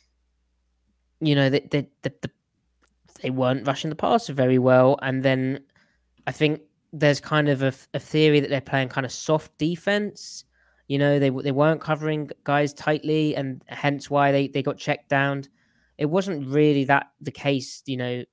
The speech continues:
Yeah, they were having to get deeper in their drops because of the fact that they weren't able to rush the passer as well. But, you know, really they were playing matchup zone coverage.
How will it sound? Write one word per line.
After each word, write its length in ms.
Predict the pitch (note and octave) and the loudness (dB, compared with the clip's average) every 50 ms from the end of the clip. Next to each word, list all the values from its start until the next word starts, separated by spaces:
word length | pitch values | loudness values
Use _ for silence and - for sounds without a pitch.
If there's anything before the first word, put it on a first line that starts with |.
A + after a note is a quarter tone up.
| _ _ | _ _
Yeah, 280 | - C#3+ D3+ D#3+ E3 E3 | -4 0 4 4 4 4
they 120 | D#3 D#3 | 4 2
were 80 | C#3+ C3 | 2 2
having 220 | C3+ C3+ C#3 C3 | 0 -2 -4 -4
to 100 | - C3+ | -8 -4
get 240 | - C#3 - C3 - | -4 -4 -4 -2 -4
deeper 480 | - C#3+ D3+ C#3+ - - C#3 C3 C3 B2+ | -2 -2 -2 -2 -4 -4 -2 -2 0 -2
in 140 | B2+ B2 | -2 -4
their 100 | B2 A#2 | -6 -10
drops 540 | A#2 - C#3+ D3+ D3+ - - _ - - - _ _ | -8 -2 2 2 2 2 -2 _ -20 -20 -20 _ _
because 360 | C3 - - C3+ C3+ B2+ C3 | -16 -10 -6 -6 -6 -4 -4
of 160 | C3 A#2+ - - _ _ | -6 -6 -8 -16 _ _
the 80 | C3 | -12
fact 320 | - - C3+ C3 - _ _ | -6 -4 -4 -4 -4 _ _
that 220 | C3+ B2+ B2+ - _ _ _ _ _ _ _ _ _ | -4 -4 -4 -6 _ _ _ _ _ _ _ _ _
they 80 | B2 | -4
weren't 240 | A#2+ C3 C3+ C3 - | -2 -2 -2 -2 -2
able 180 | C3 B2+ B2 B2+ | -6 -6 -6 -8
to 120 | - A#2+ - | -10 -6 -8
rush 180 | C3+ B2 - - | -8 -8 -8 -14
the 80 | B2+ | -18
passer 460 | _ - C3+ C#3+ C#3+ C3+ - - C#3 | _ 0 2 2 2 0 -2 -8 -8
as 140 | C3+ C3 B2 | -8 -6 -4
well. 420 | B2+ C3 C3 C3 C3 B2+ B2 B2 _ _ _ | -2 0 0 2 0 -2 -2 -6 _ _ _
But, 320 | - D3+ D3 D3 D3 - - _ _ _ _ _ _ _ _ _ _ _ _ - | 2 4 6 6 4 2 -2 _ _ _ _ _ _ _ _ _ _ _ _ -6
you 140 | E3 C#3 | -4 -2
know, 260 | C3+ B2+ B2 B2 B2+ C3+ - _ _ _ _ _ _ _ _ _ _ _ | -2 -2 -2 -4 -4 -6 -10 _ _ _ _ _ _ _ _ _ _ _
really 420 | D3 B2+ B2+ C#3+ E3 E3+ E3 D3+ | -12 -4 2 4 6 6 6 6
they 140 | C3+ C#3 C3+ | 6 4 4
were 100 | C3+ C3+ | 4 0
playing 320 | C3 - C#3 C#3 C3 C3 C3 | 0 0 0 0 0 0 -2
matchup 500 | C#3 C#3+ - C#3+ - - C#3 C3+ B2+ - _ _ - _ _ _ _ _ _ _ _ _ C3 | -2 -2 -4 -8 -4 -2 0 0 0 -2 _ _ -20 _ _ _ _ _ _ _ _ _ -8
zone 380 | B2+ B2+ C3+ C3 C3 C3 B2+ | 2 2 4 4 4 0 -2
coverage. 800 | A#2+ - - C#3 C3 C3+ C3 B2 A#2+ B2 A#2+ B2 - - - - | -4 0 0 0 0 0 -2 -2 -2 -2 -4 -8 -14 -16 -16 -18